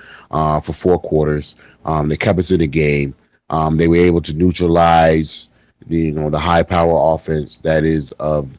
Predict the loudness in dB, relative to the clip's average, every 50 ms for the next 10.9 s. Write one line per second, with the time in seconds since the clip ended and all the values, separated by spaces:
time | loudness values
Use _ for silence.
0 | _ -8 -6 -4 -4 -2 -2 -2 -2 -2 -2 -4 -4 -2 -2 -2 -4 -6 -10 -12
1 | -12 -14 -20 -20 -20 -20 -20 -14 _ 0 2 4 6 6 6 6 6 8 8 8
2 | 8 8 8 8 6 4 2 2 4 4 4 2 2 2 2 2 2 2 2 2
3 | 2 2 2 4 4 4 4 2 2 0 -2 -2 -2 0 0 0 0 0 -2 -4
4 | -6 -4 -2 0 0 0 0 -2 -4 -10 -16 -20 -20 -18 -8 -2 0 0 2 2
5 | 2 2 0 0 -2 -4 -4 -2 -2 0 0 0 0 2 2 0 0 0 -2 -2
6 | -2 -2 -2 -2 -2 0 0 0 -2 -2 0 -2 -2 -2 -2 -2 0 0 0 0
7 | 0 -2 -2 -4 -4 -4 -6 -6 -6 -6 -8 -10 -12 -16 -20 -20 -18 -16 -8 -4
8 | -2 0 0 0 0 2 2 2 2 2 0 0 -2 -2 0 0 -2 -2 0 2
9 | 2 2 2 0 0 -2 -2 -2 -2 -2 -2 -4 -4 -6 -4 -2 0 0 -2 -2
10 | _ _ 0 2 4 4 4 6 6 4 6 6 6 6 4 4 0 -4